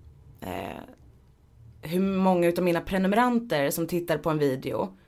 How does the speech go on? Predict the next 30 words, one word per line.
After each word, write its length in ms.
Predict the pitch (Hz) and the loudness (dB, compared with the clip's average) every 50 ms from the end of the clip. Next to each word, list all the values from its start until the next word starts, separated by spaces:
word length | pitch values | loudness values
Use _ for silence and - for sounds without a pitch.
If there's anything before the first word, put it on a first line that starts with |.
| _ _ _ - | _ _ _ -8
och 100 | - 170 | -4 -2
hur 80 | 165 | 0
många 240 | 165 165 160 156 151 | 0 0 0 0 -2
som 140 | 143 175 165 | -2 -4 -2
inte 280 | - 175 165 151 - | 0 0 0 0 -2
prenumererar 640 | 147 - 170 165 175 190 208 233 220 165 131 95 - | -2 0 0 2 2 2 4 4 4 4 2 0 -2
som 140 | 143 - 147 | -2 -2 -2
tittar 200 | 147 156 143 143 | -2 -2 -2 -4
på 80 | - 160 | -4 -4
en 80 | 143 135 | -4 -4
video. 340 | 120 104 101 - 151 151 | -4 -4 -2 -2 -4 -2
Som 260 | 165 - 175 175 180 190 | -2 0 0 0 2 4
nu 160 | 214 240 233 | 4 2 2
till 140 | 233 202 170 | 0 -2 -2
exempel, 520 | 156 151 135 127 127 98 98 120 220 - - - - - - - - _ | -2 -2 -4 -4 -4 -4 -4 -4 -4 -6 -12 -20 -20 -20 -20 -20 -20 _
så 140 | - - 175 | -4 0 2
är 40 | 165 | 2
det 80 | 160 | 2
bara 140 | 160 151 147 | 2 0 0
hälften 480 | 147 147 - 226 247 233 - - 170 156 | 0 -2 0 0 0 0 0 -2 -4 -4
utav 140 | 151 156 | -2 -2
mina 220 | 160 156 147 147 147 | -2 -2 -2 -2 -4
fyrahundratusen 680 | 147 - 165 151 147 143 139 143 143 147 143 151 147 143 | -4 -2 -2 0 2 2 0 0 -2 -4 -6 -4 -4 -4
prenumeranter 440 | 156 151 151 147 143 147 147 143 - | -4 -4 -2 -2 -2 -4 -6 -6 -8
som 120 | - 147 | -8 -6
faktiskt 320 | 147 147 147 151 143 - | -6 -6 -8 -8 -8 -6
tittar 340 | - 220 - - - - 269 | -6 -6 -8 -4 -2 -2 -2
på 100 | - - | 0 0
mina 160 | 165 156 160 | 0 0 2
videos. 580 | 165 190 180 156 123 117 - - - - - - | 4 4 4 2 2 0 -2 -2 -4 -6 -8 -10